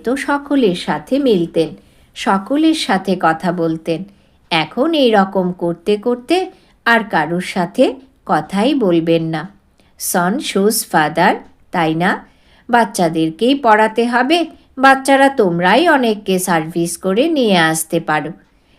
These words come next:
বাবা বুঝতে পারেন এই বাচ্চা অনেককে নিজ সম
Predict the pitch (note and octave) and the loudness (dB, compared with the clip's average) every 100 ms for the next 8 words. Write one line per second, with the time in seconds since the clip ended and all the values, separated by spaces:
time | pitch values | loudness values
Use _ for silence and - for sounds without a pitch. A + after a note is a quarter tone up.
0 | _ G3 E3+ - F#3 E4+ B4+ - D4+ D#4 | _ 0 2 2 2 0 -2 -4 -2 -2
1 | - F#3+ F3+ D#3+ D#3+ D#3+ F3+ - F#3 F#3 | -2 -4 -2 0 0 -2 -6 -8 -2 -2
2 | D#3+ D#3 - - A#3 C#4+ - _ _ F#3 | -2 -4 -6 -2 0 0 -6 _ _ 2
3 | G3+ C#4 D#4+ - C4+ A#3+ A3+ B3 - G3 | 2 2 -2 -2 0 2 0 0 -2 -2
4 | F3 | 0